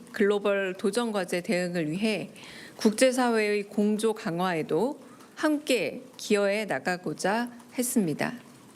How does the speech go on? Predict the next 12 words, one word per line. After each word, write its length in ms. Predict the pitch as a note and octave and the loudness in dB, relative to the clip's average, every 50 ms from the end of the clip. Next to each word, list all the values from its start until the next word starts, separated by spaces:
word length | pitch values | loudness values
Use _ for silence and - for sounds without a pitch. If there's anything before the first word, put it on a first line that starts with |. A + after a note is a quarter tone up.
| - - - - - - - - - - - - - - - - - - - - - - | -20 -20 -20 -20 -20 -20 -20 -20 -20 -20 -20 -20 -20 -14 -14 -14 -12 -14 -16 -16 -4 4
올해 480 | - G3 A3 A#3 B3 A#3 G#3 E3 - - | 6 6 6 6 4 2 0 -2 -4 -4
아시안, 720 | - - D#3 F3+ F#3 - - A#3+ G#3+ F#3 F3 G3 A#3+ C4 - - - - - - - - - | -2 0 0 0 0 0 0 0 0 0 -2 -4 -4 -4 -6 -10 -12 -14 -16 -18 -18 -8 -2
아세안, 680 | - D#3+ E3+ E3 - A#3 G3 E3 D#3 E3+ A3 C#4 E4+ - - - - - - - - - - - - - - - - - - - - - - - | 0 0 0 2 2 2 2 2 0 0 0 -2 -2 -4 -12 -20 -20 -20 -20 -20 -20 -20 -20 -20 -20 -20 -20 -20 -20 -20 -20 -20 -20 -10 -2 0
에이펙 680 | F#3+ G3+ A3 A3 A3 - A#3 A3 B3+ C4+ C4 - - | 2 2 0 0 -2 0 0 0 0 -2 -4 -6 -4
정상회의 680 | - A#3 F3+ F#3 F#3 - G3+ G#3 A#3+ F#3 F3 E3 E3 | 0 2 2 2 2 2 2 2 2 0 0 -2 -2
등 280 | - A3+ A#3 F#3 D#3+ G3+ - - - - - - - | -2 -2 -2 -2 -4 -6 -8 -12 -20 -20 -20 -16 -6
다양한 680 | - - G#3 A3 A#3+ A#3 A#3+ A#3+ A#3 A#3 G#3+ F#3 F3 | 0 2 4 4 4 4 2 2 2 0 0 -2 -2
계기에 600 | - - F#3+ E3+ F3 F3+ F#3+ G#3+ A3 F3+ E3 - - - - - - - | -2 -2 -2 0 0 0 0 0 0 -2 -4 -6 -10 -14 -20 -20 -14 -4
활발히 440 | - D#4 D#4 D#4 D#4+ D4+ C#4+ C#4 - | 0 0 2 2 2 0 0 0 -2
교류하며 800 | - G3 E3+ F3 F#3+ G3+ A3 G3 F3 E3+ D#3 D3 E3 G3+ B3+ C4+ | 0 -2 0 2 0 0 0 0 0 0 -2 0 0 -2 -2 -4
소통을 540 | C4 - - C4+ - - D4 C#4 C4+ B3+ G#3 | -6 -6 -6 -6 -2 0 2 4 4 4 2
이어나가기로 840 | F3 F3 F3 E3 D#3+ D3 C#3+ D3 C#3+ C#3+ D3+ - F#3+ A#3+ C4+ C#4+ | 2 0 0 0 0 -2 -2 -2 -2 -4 -2 -2 -2 -2 -2 -4